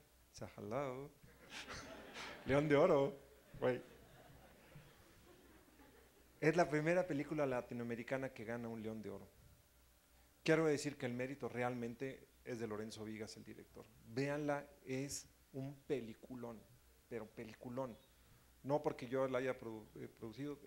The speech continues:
pero insisto, es el mérito de Lorenzo. Eh, y pues voy a escribir algo para cine,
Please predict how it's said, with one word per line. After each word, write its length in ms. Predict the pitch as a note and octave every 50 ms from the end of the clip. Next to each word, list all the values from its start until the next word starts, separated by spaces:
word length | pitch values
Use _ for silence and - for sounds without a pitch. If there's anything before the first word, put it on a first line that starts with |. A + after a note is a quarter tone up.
| -
pero 100 | - G#2
insisto, 600 | A2 A2 A2 - - D3 C#3+ - - C#3+ C#3+ - -
es 160 | - A#2 -
el 100 | B2+ A#2+
mérito 360 | A#2+ A#2+ A#2 A#2+ A#2 - A2 G#2+
de 60 | G#2
Lorenzo. 400 | G#2 G2+ G2+ G2 F#2+ - - - - - - - - - - - - - - - - - - _ - - - - - - - _ - - -
Eh, 580 | - B2 A#2+ A#2+ A#2+ A#2 A2+ A#2 A#2 A2+ A2+ A2+ A2+ A2+ A2 - - - - - - - - - - - - - - - - - - - - _ - - - - - - - - - - - - - - - - - - _
y 240 | C#3 D3 E3+ F#3+ F#3+
pues 240 | F#3+ D3+ C3+ A#2+
voy 140 | A2 B2 C#3
a 40 | C#3
escribir 300 | C3+ - - B2+ A#2+ B2
algo 220 | A#2+ A#2+ A2+ G#2
para 180 | - G#2+ G2+ G2+
cine, 320 | - - A#2 A2+ A2 A2